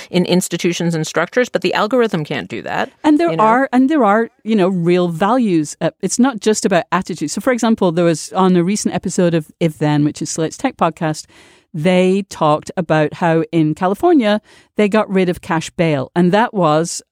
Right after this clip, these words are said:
Speaker 2: a progressive move because it is not fair that some people who cannot afford to pay a sum of money sit in jail, where if people who can afford to give over money do not.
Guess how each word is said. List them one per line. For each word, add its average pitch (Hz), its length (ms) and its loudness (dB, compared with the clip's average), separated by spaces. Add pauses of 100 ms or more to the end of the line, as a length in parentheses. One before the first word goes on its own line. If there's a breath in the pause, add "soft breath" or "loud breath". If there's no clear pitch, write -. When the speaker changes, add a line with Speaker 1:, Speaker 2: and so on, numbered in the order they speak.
(180)
Speaker 2:
a 170 80 -2
progressive 190 960 -2 (400)
move 165 560 2
because 165 520 -2 (260 soft breath)
it 175 100 0
is 180 160 2
not 190 280 0
fair 156 460 -2 (280 soft breath)
that 175 160 -2
some 208 300 2
people 165 480 -2
who 175 120 0
cannot 175 320 0
afford 196 400 -2
to 151 200 -6 (680)
pay 196 200 2
a 165 40 2
sum 185 280 2
of 156 100 -2
money 175 400 2
sit - 240 -4
in 160 140 0
jail, 151 260 0
where 151 240 0
if - 180 -6
people 165 240 -6
who 156 60 -2
can 156 120 -4
afford 147 280 -6
to 143 140 -10 (340)
give - 260 -2
over 208 240 2
money 151 320 2 (360 soft breath)
do 156 120 2
not. 170 440 2